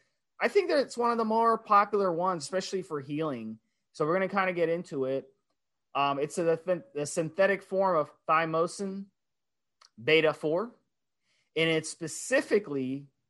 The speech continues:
designed in our industry, in the fitness industry, to help us with these nagging injuries that we get over time and to help us recover quicker.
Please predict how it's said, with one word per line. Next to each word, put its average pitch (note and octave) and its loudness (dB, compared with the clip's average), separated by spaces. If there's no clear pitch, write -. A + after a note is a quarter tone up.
designed E3 4
in C#3+ -8
our E3+ 4
industry, C3 -4
in B2 -6
the B2 -8
fitness G3+ -6
industry, B2+ -10
to B2 -10
help D3 0
us C#3+ -2
with B2+ -4
these C3 -8
nagging C3+ -2
injuries C3+ -6
that B2+ -6
we B2 -8
get A#2 -8
over A2 -10
time B2 -8
and C#3+ -2
to D#3 -4
help D3 0
us D3 -2
recover D#3+ -2
quicker. - -16